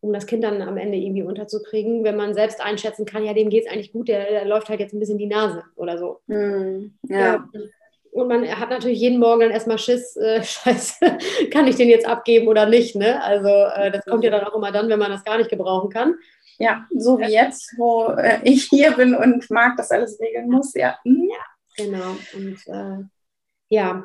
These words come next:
Speaker 1: so haben wir also auch die letzten Monate verbracht. Ähm,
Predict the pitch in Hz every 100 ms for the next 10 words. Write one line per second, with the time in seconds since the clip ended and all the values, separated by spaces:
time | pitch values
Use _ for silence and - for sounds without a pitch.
0 | - 233 269 277 277 269 226 240 240 240
1 | 240 233 233 247 262 277 277 262 247 233
2 | 254 262 - - 220 233 226 226 226 233